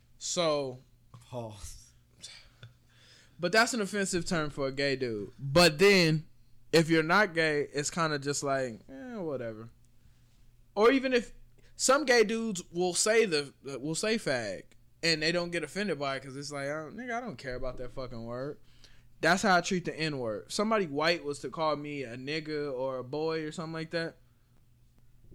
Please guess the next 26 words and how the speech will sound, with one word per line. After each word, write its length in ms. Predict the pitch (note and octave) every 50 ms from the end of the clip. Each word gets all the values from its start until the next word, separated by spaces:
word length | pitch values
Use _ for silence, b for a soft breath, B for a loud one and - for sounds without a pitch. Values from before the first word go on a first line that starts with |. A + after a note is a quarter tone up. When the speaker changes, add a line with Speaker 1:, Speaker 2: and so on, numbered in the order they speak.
| - - - - - - - - - - - -
Speaker 1:
I 120 | - A3
say 200 | D4 - E4+ B3+
nigga 240 | F#3 E3 F#3 A#3 A#3+
all 180 | A#3+ A#3+ B3 B3
the 80 | B3+
time. 260 | B3 - C#4+ C#4 G#3 C#3
I 100 | C#3+ D#3+
can't 240 | - B3+ A#3 A#3
be 100 | G3+ A#3+
offended 460 | G#3 F3 - - A#3+ C#4+ B3 A3+ F3+ E3
because 320 | G3 F#3 G#3+ F#3+ F#3 F3+
you 120 | A3+ D4+
say 260 | - - E3+ E3 G3+ C4+
it. 100 | D#4 - - -
I 160 | D#3+ E3 D#3+
literally 460 | E3 F#3+ G#3+ G#3+ G#3 G3 F#3 E3+ D#3
can't. 380 | D3+ - - G3 E3+ C#3+ A2+ - b b b b b b b b b b b -
That, 380 | - D#3+ F#3+ G3+ G3 F#3 - _
that 200 | F3 F3+ F#3 F#3
would 160 | F3+ E3+ D#3+
be 540 | D#3 D#3 D3+ D3+ D3 C#3+ C#3 C3+ C3+ C3 - - -
the 140 | C#3+ C#3+
fuck, 400 | C#3 - - D#3+ D#3 D3 C3 - C3
that 200 | E3+ F3+ F#3 E3+
would 140 | E3+ D#3 D3
be 460 | E3 F3 F3 E3+ E3 D#3 D3+ C#3+